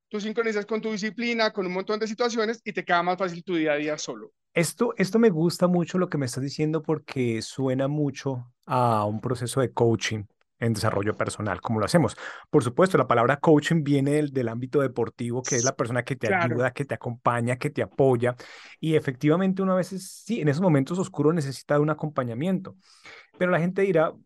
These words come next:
Speaker 2: "Bueno, chévere, bonito todo, pero es que yo tampoco tengo ahoritica no sé cuánto dinero para un entrenador personal que todas las mañanas me patee el culo y me diga todo lo que tengo que hacer".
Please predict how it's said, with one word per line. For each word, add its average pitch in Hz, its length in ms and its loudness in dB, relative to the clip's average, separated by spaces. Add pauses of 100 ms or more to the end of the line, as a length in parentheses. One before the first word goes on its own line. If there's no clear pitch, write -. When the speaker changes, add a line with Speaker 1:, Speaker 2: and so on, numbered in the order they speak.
Speaker 2:
"Bueno, 151 400 -4
chévere, 151 520 4
bonito 139 480 -2
todo, 185 300 4
pero 110 140 -6
es - 80 -10
que 214 120 -4
yo 185 100 -2
tampoco 160 380 0
tengo 156 280 2
ahoritica 143 540 0
no 139 120 -2
sé 139 100 -8
cuánto 139 340 -4
dinero 123 340 -4
para 123 260 -2 (260)
un 139 120 -4
entrenador 123 540 0
personal 123 480 -4
que 143 100 -4
todas 135 200 4
las 139 80 4
mañanas 123 420 -2
me 131 80 0
patee 120 320 -4
el 127 100 -6
culo 143 240 6
y 143 40 6
me 139 140 4
diga 127 200 0
todo 135 160 0
lo 131 100 2
que 123 100 -4
tengo 117 180 -8
que 120 120 -6
hacer". 147 280 2